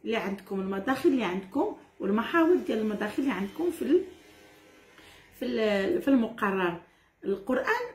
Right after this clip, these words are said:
العام اللي فات كانوا حدوا لكم، خلاو لكم حتى الش-، حتى ال-، الشطر الثالث، يعني حتى الايه ثمانية وستين.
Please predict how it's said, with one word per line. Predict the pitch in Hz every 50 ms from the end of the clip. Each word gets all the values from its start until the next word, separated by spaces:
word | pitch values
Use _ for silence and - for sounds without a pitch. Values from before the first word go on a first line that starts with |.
| - _ -
العام | - 208 226 254 262
اللي | 233 277 -
فات | - 440 427 -
كانوا | - 339 302 311 311
حدوا | - 277 214 202 - 269 277
لكم، | 269 - - 359 320
خلاو | - 311 294 269 285 269
لكم | 262 - - 349 339 359 - - - - _ _ -
حتى | - - - 339
الش-، | 339 320 - -
حتى | 285 - - - 294 277
ال-، | 277 277 269 262 254 254 202 202
الشطر | - - - 381 381 - 269 247
الثالث، | 247 - - - 202 185 175 170 175 - -
يعني | 165 202 220 208
حتى | - - 247
الايه | 233 - - - 254 262 294 339 330
ثمانية | - 294 269 269 269
وستين. | 233 - - - - 196 175